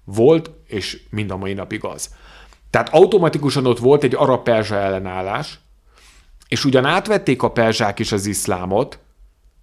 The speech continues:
de rájöttek hamar, hogy azért nem feltétlenül kéne elkövetni az arab kalifákat.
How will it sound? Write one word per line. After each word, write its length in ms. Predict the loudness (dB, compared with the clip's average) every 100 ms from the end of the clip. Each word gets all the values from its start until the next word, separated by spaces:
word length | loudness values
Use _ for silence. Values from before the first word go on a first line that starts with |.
| _ _ _ _ _ _ _ -14
de 460 | 0 4 6 4 0
rájöttek 680 | 2 4 4 2 0 -4 -2
hamar, 420 | -2 2 2 2
hogy 180 | 0 0
azért 460 | 2 2 0 -4 -18 -10
nem 380 | -6 -2 -2
feltétlenül 680 | 0 0 2 0 0 0 0
kéne 260 | 0 0 0
elkövetni 460 | 0 -2 -4 -4
az 140 | -4 -2
arab 240 | -4 -6
kalifákat. 760 | -6 -6 -6 -8 -10 -12 -16